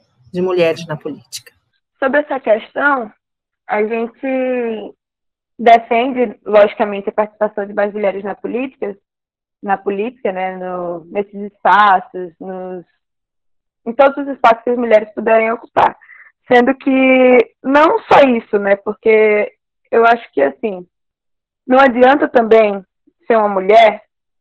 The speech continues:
Speaker 2: que tá lutando contra os nossos direitos, né, que tá fazendo coisas contra as mulheres da classe trabalhadora, principalmente. Então, a gente defende principalmente que mais mulheres possam participar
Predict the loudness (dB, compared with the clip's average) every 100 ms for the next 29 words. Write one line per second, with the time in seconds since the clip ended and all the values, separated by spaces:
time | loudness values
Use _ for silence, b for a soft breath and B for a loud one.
0 | _ _ _ _ -12 0 4 4 2 0
1 | 0 -2 -2 -2 -2 -4 0 0 -2 -6
2 | -2 4 4 2 -4 -12 -10 -12 _ _
3 | 0 2 0 0 -4 -2 0 0 -2 -2
4 | 0 0 -2 -4 -4 -2 -2 -2 -8 _
5 | _ 0 0 -4 -4 -4 0 2 0 -2
6 | -6 -10 _ _ -10 -6 -2 -2 -4 -14
7 | -20 _ _ _ _ -4 -2 -2 -4 _
8 | -4 -2 -2 -2 0 -4 -8 -8 -8 -4
9 | -2 -2 -6 -6 -2 -2 0 2 2 0
10 | -4 -4 -4 -8 -8 -14 0 2 2